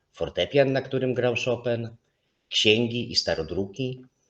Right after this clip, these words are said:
Była tam również bardzo bogata biblioteka zawierająca traktaty astronomiczne z piętnastego i szesnastego wieku,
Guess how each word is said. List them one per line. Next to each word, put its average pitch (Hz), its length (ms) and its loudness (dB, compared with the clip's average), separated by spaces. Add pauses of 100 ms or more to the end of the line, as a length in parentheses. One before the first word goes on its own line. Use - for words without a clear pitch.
(260)
Była 170 240 10
tam 160 280 4
również 147 460 4
bardzo 151 300 4
bogata 147 480 4
biblioteka 123 1040 0
zawierająca 110 1040 2 (260)
traktaty - 600 0
astronomiczne 127 1000 0
z - 140 -6
piętnastego 117 720 -2
i 110 80 -4
szesnastego 107 760 -6
wieku, 113 460 -2